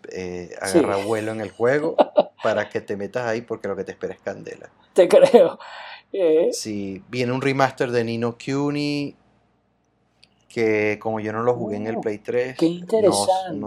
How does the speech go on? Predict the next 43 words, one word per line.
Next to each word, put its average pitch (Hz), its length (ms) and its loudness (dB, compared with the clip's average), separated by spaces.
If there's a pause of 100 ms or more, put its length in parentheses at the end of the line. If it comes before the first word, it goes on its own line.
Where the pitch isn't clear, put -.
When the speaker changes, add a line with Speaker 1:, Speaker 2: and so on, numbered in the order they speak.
Speaker 1:
no, 131 60 -6
Speaker 2:
Yo 139 80 2
a - 20 4
ese 196 160 2
juego 196 180 4
Speaker 1:
sí. - 80 0
Speaker 2:
siempre 202 240 4
le 180 120 6
tuve 165 320 6
ganas, 120 340 2
¿oíste? 151 500 -4
Speaker 1:
Sí, 101 480 -8
no 107 360 0
se 120 140 -6
es 113 60 -8
muy 120 200 -4
entusiasta 110 560 -6
sobre 107 260 -6
ese 113 180 -10
juego, 123 280 0
así 92 240 -12
que 110 560 -8
tomarlo 117 300 -14
en 110 40 -16
consideración. 127 800 -10 (880)
Speaker 2:
Pero - 140 -2
ese 208 160 4
jue-, 220 120 6
ese 214 100 4
es 214 80 0
Speaker 1:
Viene 202 100 8
Speaker 2:
otro 262 140 6
juego 285 180 12
que 285 60 2
universalmente 190 600 4
tuvo 240 220 2
muy 240 220 -2
buenos 220 320 0
reviews, 151 480 4
Bart. 117 240 -10 (560)
Speaker 1:
Sí, 104 500 -6
excelentes 92 560 -10
reviews. 92 320 -12